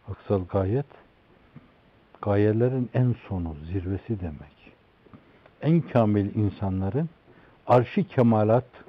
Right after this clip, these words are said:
ufku demek o. Himmet âli tutulmalı,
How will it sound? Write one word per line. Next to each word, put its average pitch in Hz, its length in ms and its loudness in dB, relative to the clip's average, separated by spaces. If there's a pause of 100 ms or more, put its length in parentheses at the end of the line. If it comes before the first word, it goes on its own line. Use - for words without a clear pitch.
ufku 120 380 -4
demek 87 400 -6
o. - 40 -14 (1400)
Himmet 107 340 0
âli 110 220 2
tutulmalı, 90 680 -8